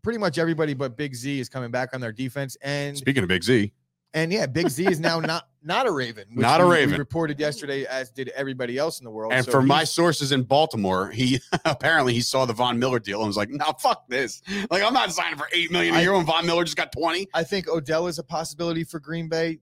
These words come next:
Speaker 1: but I'm not sure Odell's knee is gonna be ready. If, if
Speaker 2: It's
Speaker 1: it is
Speaker 2: definitely
Speaker 1: gonna
Speaker 2: not.
Speaker 1: be, I don't think Odell gets the long-term deal regardless this year. He's gonna have to t-, sign that one-year prove-it deal.
Speaker 2: In
Speaker 1: That's,
Speaker 2: Bitcoin, by
Speaker 1: that's
Speaker 2: the
Speaker 1: a
Speaker 2: way.
Speaker 1: perfect situation for Green Bay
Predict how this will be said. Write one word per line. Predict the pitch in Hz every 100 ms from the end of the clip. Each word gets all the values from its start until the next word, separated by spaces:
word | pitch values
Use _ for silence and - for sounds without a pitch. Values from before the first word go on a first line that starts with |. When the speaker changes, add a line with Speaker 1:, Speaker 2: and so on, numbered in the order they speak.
| _
Speaker 1:
but | 151 139
I'm | 131 143
not | 156 151
sure | - 147
Odell's | 131 143 127 139
knee | 151
is | 143
gonna | 147 143
be | 143
ready. | 143 143 139 -
If, | 127 - -
if | 127
Speaker 2:
It's |
Speaker 1:
it |
is | 143
Speaker 2:
definitely | 185 156 143
Speaker 1:
gonna | 107
Speaker 2:
not. | 180
Speaker 1:
be, | 175 -
I | 165
don't | 208
think | 185 180
Odell | 160 165
gets | 156 147
the | -
long-term | 143 143 135 147 127 117
deal | 135
regardless | 117 113 131 135 131
this | 143 123
year. | 143
He's | 131 131
gonna | 135
have | 131 127
to |
t-, | 120 -
sign | - 143 131
that | 127 123
one-year | 127 127 117
prove-it | - 147 135
deal. | 131 139
Speaker 2:
In | 139 139
Speaker 1:
That's, | 165 147
Speaker 2:
Bitcoin, | - 123 113
by | 120 156
Speaker 1:
that's | 190 190
Speaker 2:
the |
Speaker 1:
a |
Speaker 2:
way. | 196
Speaker 1:
perfect | 175 170 170 -
situation | 160 - 147 139 131
for | 123 120
Green | 113 120
Bay | 110 107 113